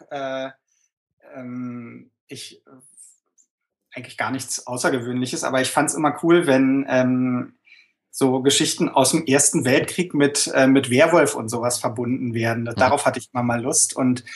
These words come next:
Speaker 1: ich hätte gerne was gemacht, was, äh, zur deutschen Revolution neunzehnhundertachtzehn neunzehn spielt. Also die, äh, äh, mit Karl Liebknecht und Rosa Luxemburg und, äh, Kaiserreich fällt und, äh, die,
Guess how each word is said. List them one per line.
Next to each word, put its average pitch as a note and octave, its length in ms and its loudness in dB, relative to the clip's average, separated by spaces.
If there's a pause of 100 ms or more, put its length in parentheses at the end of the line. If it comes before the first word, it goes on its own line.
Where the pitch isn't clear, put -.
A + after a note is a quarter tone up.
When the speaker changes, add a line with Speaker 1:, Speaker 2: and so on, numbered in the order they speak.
(240)
Speaker 1:
ich D3 220 -2
hätte E3+ 220 2
gerne D3 500 4
was D3+ 240 2
gemacht, C#3 500 -2
was, - 600 0
äh, C3+ 160 -6
zur D3+ 240 -4
deutschen C#3+ 380 -2
Revolution C#3 500 0
neunzehnhundertachtzehn C#3 680 2
neunzehn C#3 460 2
spielt. A2+ 560 -4
Also A2+ 220 -4
die, A2 320 -2
äh, A2+ 460 2 (880)
äh, A2+ 260 -2 (420)
mit - 320 -10
Karl B2+ 180 4
Liebknecht C#3+ 440 0
und B2+ 140 0
Rosa B2+ 220 2
Luxemburg B2+ 640 2
und, A#2 380 -2
äh, A#2 640 0
Kaiserreich C3+ 600 2
fällt D3 380 2
und, A#2+ 560 -4
äh, B2 240 -2
die, A#2+ 160 -2